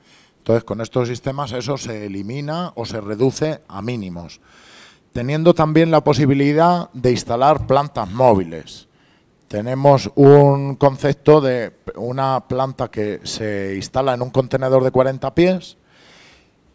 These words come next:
y que puede, eh, dirigirse la planta donde está la biomasa.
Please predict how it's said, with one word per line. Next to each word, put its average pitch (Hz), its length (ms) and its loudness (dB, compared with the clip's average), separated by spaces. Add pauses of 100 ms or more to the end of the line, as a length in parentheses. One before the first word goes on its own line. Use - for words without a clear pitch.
(200)
y 156 120 0
que 135 180 0
puede, 139 720 4
eh, 117 560 -2
dirigirse 120 480 -4
la 139 180 0
planta 160 440 0
donde 123 380 0
está 147 320 0
la 139 140 2
biomasa. 107 600 -2